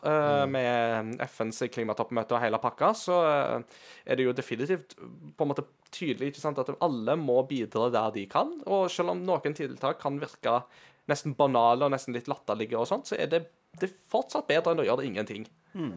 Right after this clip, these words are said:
Speaker 1: Eh, og
Speaker 2: Ja,
Speaker 1: dette er et,
Speaker 2: definitivt.
Speaker 1: eh, kjempebra tiltak fra han utviklernes side.
Speaker 3: Ja, enig.
Speaker 1: Selv om sikkert mange kjøper dette digitalt etter hvert, så synes jeg at det, det skal vi, eh, hon-, hon-, gi, gi honnør til.
Speaker 2: Mm.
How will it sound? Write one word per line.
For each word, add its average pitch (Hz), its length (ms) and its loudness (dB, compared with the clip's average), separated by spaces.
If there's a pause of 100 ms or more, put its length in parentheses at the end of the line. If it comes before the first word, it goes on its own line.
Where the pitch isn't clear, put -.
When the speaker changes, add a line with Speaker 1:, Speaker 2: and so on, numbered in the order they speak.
Speaker 1:
Eh, 151 400 2
og - 160 -2
Speaker 2:
Ja, 117 320 2
Speaker 1:
dette 120 360 -2
er 135 260 6
et, 135 60 0
Speaker 2:
definitivt. - 60 -10
Speaker 1:
eh, 143 260 2
kjempebra 147 760 0
tiltak - 460 -2
fra 113 260 0
han 117 260 -6
utviklernes - 520 -8
side. - 320 -10
Speaker 3:
Ja, 104 100 -8 (200)
enig. 104 240 -10
Speaker 1:
Selv 160 180 4
om 165 60 2
sikkert 151 220 2
mange 127 240 4
kjøper 113 320 0
dette 113 220 0
digitalt 110 460 -2
etter 101 140 -10
hvert, 226 240 -2
så - 320 -10
synes - 200 -12
jeg - 100 -8
at - 100 -16
det, - 180 -6
det - 220 -4 (220)
skal - 240 -4
vi, 107 140 -4
eh, - 1040 -8
hon-, 208 160 0
hon-, 147 320 -4
gi, 156 140 -2 (100)
gi 165 120 -6
honnør - 280 -4
til. - 120 -10 (240)
Speaker 2:
Mm. 104 280 -2